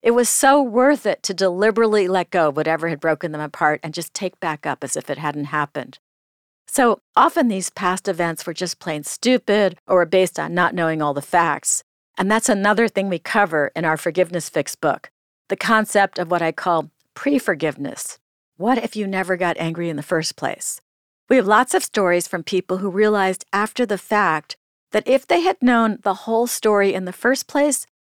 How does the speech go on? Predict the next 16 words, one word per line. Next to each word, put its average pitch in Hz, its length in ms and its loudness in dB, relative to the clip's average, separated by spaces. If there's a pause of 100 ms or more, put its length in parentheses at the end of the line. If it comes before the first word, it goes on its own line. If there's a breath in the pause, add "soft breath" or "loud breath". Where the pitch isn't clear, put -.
(100)
they 233 120 0
never 233 420 2
would 226 160 0
have 214 120 0
had 208 300 -2
the 190 120 0
rift 202 560 0
and 170 160 -4
the 165 60 -6
hurt 220 260 -2
feelings 240 560 2
and 165 100 -4
all 180 160 0
that 196 220 -2
negative 180 380 -2
energy. 170 580 -4